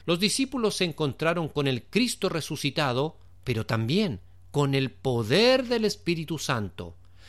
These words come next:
Esos dos encuentros transformaron totalmente la existencia de los apóstoles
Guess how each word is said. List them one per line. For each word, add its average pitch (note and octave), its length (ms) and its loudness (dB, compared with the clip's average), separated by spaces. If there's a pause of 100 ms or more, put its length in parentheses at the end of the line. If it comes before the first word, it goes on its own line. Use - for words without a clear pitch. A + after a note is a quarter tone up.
(140)
Esos A#3+ 300 0
dos G#3+ 240 0
encuentros E3 720 0
transformaron D3 800 0
totalmente B2+ 880 -2
la G3 100 2
existencia D#3+ 640 -4
de C#3 80 -4
los C3 180 -4
apóstoles G#3+ 600 -2